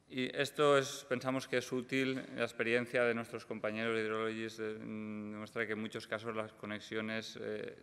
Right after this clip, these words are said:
eh, no son, eh, suficientemente estables en, en ciertos, eh, en ciertas localizaciones como para trabajar permanentemente online, por eso se, se, se ha implantado inicialmente esta edición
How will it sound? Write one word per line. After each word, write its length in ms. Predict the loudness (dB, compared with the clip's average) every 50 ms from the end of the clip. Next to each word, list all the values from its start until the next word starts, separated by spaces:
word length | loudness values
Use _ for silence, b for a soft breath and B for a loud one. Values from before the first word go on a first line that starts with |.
| -12 -8
eh, 580 | -6 -4 -2 0 0 0 0 -2 -2 -4 -4 -6
no 220 | -4 -4 -4 -4
son, 500 | -4 -2 -2 0 0 0 -2 -6 -8 -10 -10 -8
eh, 480 | -4 -4 -2 -2 -2 -2 -2 -4 -4 -6 -8 -12 -18 -20 -20
suficientemente 960 | -20 -16 -6 -2 0 0 0 2 0 0 0 -2 -2 0 0 2 2 2 0 -2
estables 420 | -4 -2 -2 0 0 0 -2 -4
en, 180 | -6 -8 -6 -6
en 160 | -6 -8 -6
ciertos, 380 | -4 -4 -4 -4 -4 -8 -10 -10 -16 -16 -16 -16 -12 -8
eh, 460 | -6 -4 -2 -2 -2 -2 -4 -6 -8 -12 -20 -20 -20 -20 -18 -10 -6
en 160 | -4 -2 0
ciertas 260 | 4 4 6 6 4
localizaciones 640 | 4 6 4 4 4 2 -2 -2 0 -2 -2 -2 -2
como 240 | -4 -4 -4 -2 0
para 160 | 0 2 2
trabajar 360 | 2 0 0 0 -2 -2 -2
permanentemente 760 | -2 -4 -4 -4 -4 -4 -4 -6 -6 -8 -8 -8 -8 -6 -6
online, 300 | -6 -4 -2 -4 -4 -4
por 160 | -4 -4 -4
eso 380 | -4 -6 -6 -6 -6 -6 -6 -8 -12 -16 -20
se, 280 | -18 -14 -12 -12 -12 -14
se, 360 | -16 -12 -8 -8 -8 -8 -10
se 120 | -10 -10
ha 40 | -10
implantado 400 | -8 -6 -6 -6 -6 -4 -4 -4
inicialmente 560 | -4 -6 -6 -6 -8 -6 -6 -6 -6 -6 -6
esta 200 | -6 -6 -6 -6
edición 280 | -8 -6 -6 -8 -8